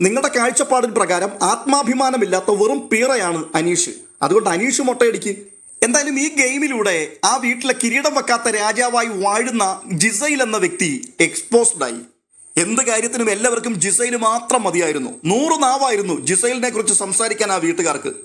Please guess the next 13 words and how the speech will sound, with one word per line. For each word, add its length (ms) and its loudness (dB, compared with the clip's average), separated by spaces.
ഇതോടുകൂടി 420 2
ജിസൈൽ 480 -2
ആരാണ് 500 -2
എന്നുള്ള 240 0
കാര്യം 400 -2
തുറന്നു 280 0
കാണിക്കപ്പെട്ടു. 600 -4
ഇവിടെ 180 4
എനിക്ക് 160 0
മനസ്സിലാക്കാൻ 640 0
കഴിയാത്ത 340 2
മറ്റൊരു 460 2
കാര്യമുണ്ട്. 380 -2